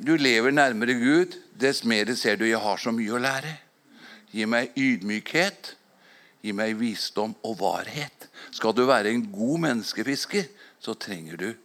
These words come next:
å lytte mye. Varhet.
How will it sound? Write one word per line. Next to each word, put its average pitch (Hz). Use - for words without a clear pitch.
å 104
lytte 113
mye. 123
Varhet. -